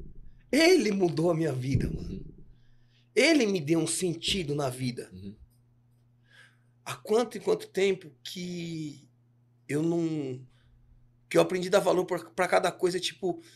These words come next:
Speaker 1: eu nunca imaginei na minha vida um dia levantar da cama, ficar em pé e agradecer a Deus. Pô, eu tô agradecendo a Deus porque eu fiquei de pé, cara.
Speaker 2: Exatamente.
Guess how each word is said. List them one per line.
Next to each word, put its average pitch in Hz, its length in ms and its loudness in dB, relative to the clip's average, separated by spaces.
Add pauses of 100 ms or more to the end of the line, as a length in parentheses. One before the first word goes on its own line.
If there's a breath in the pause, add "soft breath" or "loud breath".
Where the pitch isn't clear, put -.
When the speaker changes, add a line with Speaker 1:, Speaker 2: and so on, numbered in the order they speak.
(120)
Speaker 1:
eu 247 120 6
nunca 247 440 8
imaginei 208 360 4
na 196 80 4
minha 190 180 4
vida 160 280 -4
um 165 60 -2
dia 175 160 2
levantar 190 360 4
da 202 120 2
cama, 190 180 0
ficar 190 160 2
em 175 80 -4
pé 196 300 2
e 220 40 4
agradecer 262 480 2
a 320 60 4
Deus. 320 540 2 (500)
Pô, - 140 2
eu 220 160 6
tô - 200 -2
agradecendo 277 400 -2
a 269 40 0
Deus 285 400 -8 (100)
porque - 200 -4
eu 453 60 -2
fiquei - 200 0
de 370 80 -2
pé, 440 260 2
cara. - 500 0
Speaker 2:
Exatamente. 80 880 -12